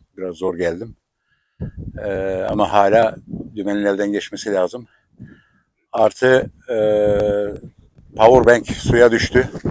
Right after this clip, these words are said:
Power bank'in düşmesiyle beraber çekim iptal oldu gibi. Şu anda bakmadım ama üç yüz altmış çekimlerin büyük bir kısmı yok. Bundan sonra diğer parkurlara devam etmek,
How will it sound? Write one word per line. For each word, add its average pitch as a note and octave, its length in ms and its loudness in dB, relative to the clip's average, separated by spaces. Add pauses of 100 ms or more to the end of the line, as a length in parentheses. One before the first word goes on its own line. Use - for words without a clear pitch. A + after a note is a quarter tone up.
(520)
Power A#2+ 360 4
bank'in A#2+ 240 -2
düşmesiyle A#2 540 2
beraber G#2+ 460 4 (800)
çekim B2 500 -2 (280)
iptal A#2+ 360 6
oldu G#2+ 260 4
gibi. G#2 360 -2
Şu - 200 -2
anda A2+ 200 0
bakmadım A2+ 400 0
ama G2+ 280 -4
üç F2+ 140 -12
yüz - 80 -12
altmış A#2+ 260 -2
çekimlerin A2+ 680 -2 (260)
büyük B2+ 260 -2
bir - 60 -18
kısmı A#2 300 -6
yok. A#2 440 4 (1000)
Bundan C3 280 6
sonra B2 280 6
diğer C3+ 200 8
parkurlara B2+ 560 6
devam C3+ 280 10
etmek, - 480 0